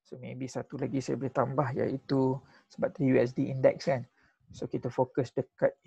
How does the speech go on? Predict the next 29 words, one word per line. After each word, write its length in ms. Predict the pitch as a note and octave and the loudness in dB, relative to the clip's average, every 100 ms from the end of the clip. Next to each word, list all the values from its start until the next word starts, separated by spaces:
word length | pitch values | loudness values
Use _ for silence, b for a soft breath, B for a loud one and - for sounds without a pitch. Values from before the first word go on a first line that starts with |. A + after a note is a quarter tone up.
| C#3+ | -2
U 160 | - - | 0 2
S 240 | C#3 C3 - | 2 2 -2
D 240 | C#3 B2+ | -2 -2
J 160 | - C3+ | 0 0
P 160 | C3 B2+ | 2 0
Y. 160 | A#2+ A#2+ _ _ _ _ - | 0 -4 _ _ _ _ -18
Ha. 320 | - F#2+ - _ _ _ _ _ _ _ _ _ _ _ _ _ _ | -16 -16 -20 _ _ _ _ _ _ _ _ _ _ _ _ _ _
So, 240 | - D#3 | -6 -4
U 120 | D3 D3 | -2 -2
S 80 | C#3+ | -4
D 120 | D#3+ | -4
J 80 | D3+ | -6
P 160 | D3+ D#3+ | -2 2
Y, 160 | E3+ F#3+ B B B | 2 2 B B B
seperti 480 | - D#3 C3+ - | -18 -14 -12 -8
yang 80 | C#3+ | -6
kita 160 | C#3 D3 | -4 -2
tahu, 240 | D3 D3+ | -2 -4
nampak 320 | D3+ C3 C#3 - _ _ _ _ | -6 -6 -6 -8 _ _ _ _
di 160 | - C3 | -10 -8
kawasan 400 | C3+ C3 B2+ C#3 | -2 -2 -2 -4
re-entry 280 | C3 C3+ C3 | -4 -4 -6
sell. 320 | B2+ C#3 C#3 D#3 | -6 -4 -6 -8
So, 160 | - B2+ | -12 -6
dia 240 | B2 B2 | -4 -4
dah 40 | - | -4
buat 240 | - - | 0 0
halfway 560 | - - C3+ - C#3 C3+ - | 0 -6 -6 -6 -8 -6 -6
penerjunan. 640 | C3 B2+ B2 C3+ C#3 F3+ | -6 -6 -6 -2 -2 -4